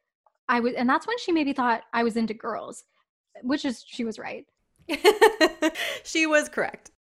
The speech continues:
Speaker 1: Even when I would do it, like you said, platonically to my friends, it had nothing to do with me having feelings for them. It was always like,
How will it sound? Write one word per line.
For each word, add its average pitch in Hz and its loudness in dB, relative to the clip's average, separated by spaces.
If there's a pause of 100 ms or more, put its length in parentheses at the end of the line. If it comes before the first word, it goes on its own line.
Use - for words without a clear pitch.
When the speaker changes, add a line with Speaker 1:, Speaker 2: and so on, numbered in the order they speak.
(160)
Speaker 1:
Even 285 0
when 381 0
I 311 0
would 254 0
do 240 -2
it, 240 -2
like 233 -6
you 240 -4
said, 220 -6
platonically 294 -8
to 320 -4
my 311 -2
friends, 311 -10 (680)
it 294 0
had 294 2
nothing 247 0
to 392 -4
do 320 2
with 277 -2
me 233 -2
having 226 -4
feelings 240 -4
for - -16
them. - -10
It 240 -6
was 226 -8
always 226 -4
like, 220 -8